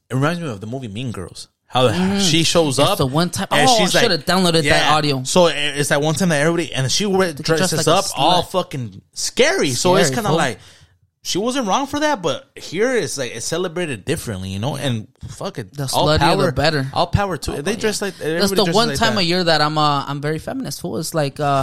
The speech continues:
Speaker 1: <laughs> Very feminist. Yeah.
Speaker 2: go out there and do your thing, girl, you know?
Speaker 1: For sure. So it, it's gonna be sw-, it's gonna be sick tomorrow. Um,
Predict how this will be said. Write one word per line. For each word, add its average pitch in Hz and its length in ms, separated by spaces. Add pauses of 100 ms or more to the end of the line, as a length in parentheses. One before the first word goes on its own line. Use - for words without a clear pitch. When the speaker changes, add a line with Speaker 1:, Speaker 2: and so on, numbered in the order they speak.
Speaker 1:
<laughs> - 60 (140)
Very - 160
feminist. - 840
Yeah. 185 220
Speaker 2:
go 220 180
out 233 160
there 247 140
and 196 100
do 214 100
your 220 180
thing, 226 260
girl, 190 200
you 190 140
know? 202 140
Speaker 1:
For 143 180
sure. 170 240
So 127 280
it, 92 100
it's 127 400
gonna 214 140
be 202 100
sw-, - 180
it's 147 160
gonna 214 140
be 196 100
sick - 240
tomorrow. 160 400 (160)
Um, 107 380